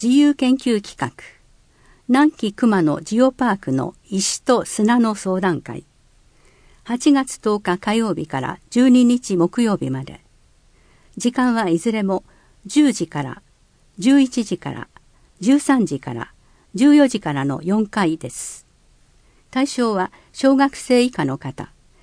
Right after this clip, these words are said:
保護者が同伴してください。定員は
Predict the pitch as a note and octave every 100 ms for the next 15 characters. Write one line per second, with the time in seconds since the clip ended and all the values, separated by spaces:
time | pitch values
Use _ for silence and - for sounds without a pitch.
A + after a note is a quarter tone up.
0 | _ - B3 C4 F3+ D3+ D3 F3+ F3+ D#3+
1 | D#3 D3+ D3+ - - D#3 E3+ _ _ _
2 | _ _ _ - C4 B3+ B3 A3 G3